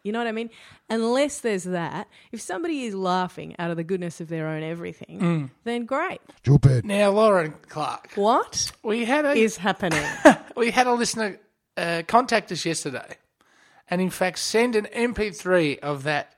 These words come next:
Speaker 2: uh, snippet and said, "Look."
Speaker 1: Wow.
Speaker 2: Uh, Lauren is a doll. She's fantastic.
Speaker 1: I am feeling
Speaker 2: and, uh,
Speaker 1: really ganged up on right
Speaker 2: and I
Speaker 1: now.
Speaker 2: can, I could listen to her talk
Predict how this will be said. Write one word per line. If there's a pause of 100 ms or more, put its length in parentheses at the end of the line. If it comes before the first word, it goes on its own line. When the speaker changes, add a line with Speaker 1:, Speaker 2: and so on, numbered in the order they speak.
(160)
Speaker 2:
uh,
snippet (1080)
and
said, (920)
"Look." (600)
Speaker 1:
Wow. (300)
Speaker 2:
Uh, (280)
Lauren
is
a
doll. (100)
She's
fantastic.
Speaker 1:
I
am
feeling
Speaker 2:
and,
uh,
Speaker 1:
really
ganged
up
on
right
Speaker 2:
and
I
Speaker 1:
now.
Speaker 2:
can,
I
could
listen
to
her
talk